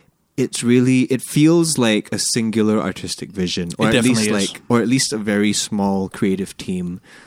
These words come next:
Speaker 1: like, just pouring their hearts onto this thing.
Speaker 2: Quite frankly, I just wanna support Brendan Fraser. I
Speaker 1: And
Speaker 2: love
Speaker 1: it,
Speaker 2: that dude.
Speaker 1: yes, Br-, uh, Brendan Fraser, he is such a revelation in the show.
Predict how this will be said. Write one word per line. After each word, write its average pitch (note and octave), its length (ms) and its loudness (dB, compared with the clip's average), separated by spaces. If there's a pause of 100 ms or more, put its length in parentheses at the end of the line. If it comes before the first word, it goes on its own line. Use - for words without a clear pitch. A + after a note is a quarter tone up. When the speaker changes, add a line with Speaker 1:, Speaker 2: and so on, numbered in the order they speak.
(120)
Speaker 1:
like, F2+ 320 -4
just - 240 -6
pouring A2+ 500 0
their F2+ 160 -2
hearts F2 380 -6
onto F2+ 240 -8
this F2+ 220 -6
thing. E2+ 260 -8
Speaker 2:
Quite C4+ 180 0
frankly, F#3+ 300 0
I E3 100 2
just A3+ 140 0
wanna B2+ 140 2
support A#2 280 -4
Brendan A2 220 -2
Fraser. G#2+ 340 -6 (220)
I E3+ 40 0
Speaker 1:
And F#3+ 60 4
Speaker 2:
love F3 120 0
Speaker 1:
it, - 20 -18
Speaker 2:
that G#3 140 -4
dude. D#3+ 80 0
Speaker 1:
yes, C4+ 440 2
Br-, F3+ 180 -2
uh, F#3 120 2
Brendan G3 440 4
Fraser, F#3 500 6
he D#3+ 260 2
is E3 120 6
such - 240 2
a E3 40 4
revelation C#3+ 580 4
in A2+ 120 2
the G2+ 100 2
show. G2 420 0